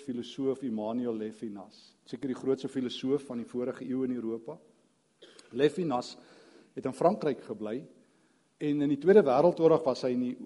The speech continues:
was hy in die Franse weermag, maar hy was toe al 'n beroemde filosoof. En in negentien veertig word hulle groep omring deur die na-, deur die Duitsers en hy word 'n krygsgevangene in Duitsland, in Hannover,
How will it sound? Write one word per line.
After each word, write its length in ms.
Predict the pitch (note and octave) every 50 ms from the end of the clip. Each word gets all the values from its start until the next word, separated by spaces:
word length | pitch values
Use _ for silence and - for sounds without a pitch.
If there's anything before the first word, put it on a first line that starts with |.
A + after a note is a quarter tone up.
| - -
was 220 | A#2 A#2+ A2+ - B2+
hy 60 | A#2+ A#2+ A#2+ A#2+ A#2+ B2
in 60 | A#2+ A#2+
die 80 | A#2
Franse 420 | - - C#3+ D3 D3+ D3+ D3 - C3+ G#2+
weermag, 560 | G#2+ A#2 C3+ D3 C3 G#2+ G2 G2+ G2+ - -
maar 240 | A#2 A2+ A2+ A2+ A2
hy 60 | A2 A#2
was 180 | A2+ - -
toe 140 | - E3 E3
al 120 | C#3+ C3
'n 80 | B2 A2+
beroemde 320 | A#2 A#2 A#2 A#2+ C#3 C3+
filosoof. 640 | C3 - B2+ A2+ A2+ - - - A2 A2 A2+ - - -
En 120 | - C#3 C#3+
in 80 | C#3
negentien 280 | C3+ C#3 C3+ - D3+ C3+
veertig 500 | - - F#3 G3 G#3 G3 - C#3+ C3+ -
word 180 | - C3+ C3 -
hulle 120 | C#3+ C#3
groep 360 | C3 - - F3 F3 - - C#3
omring 420 | C#3 C3 A#2 A#2 C3 D3+ F3+ F#3+ - - - - - - _ _ _ -
deur 100 | C3 C3+
die 120 | C3 B2+
na-, 420 | A#2+ A#2+ A#2 B2+ D3 C#3+ - - -
deur 140 | A#2+ B2+ A#2
die 160 | B2 A#2 -
Duitsers 580 | - A#2+ A#2+ C3+ - - - G3+ G3+ - - - -
en 180 | C3+ B2 A#2+
hy 80 | A#2 A#2
word 220 | A2+ B2+ A#2+ -
'n 80 | B2+ -
krygsgevangene 800 | - C#3 D#3+ D3 - - B2+ - - B2 A#2+ B2 A#2+ A#2 A2
in 80 | G#2+ G2+
Duitsland, 500 | G2+ G2+ G2 F#2+ - - - F2+ E2 - _ _ _ _ _ _
in 100 | C3+ A2+
Hannover, 580 | G#2 G2 G#2+ G#2+ G2+ G#2 A2+ G#2 - - G2+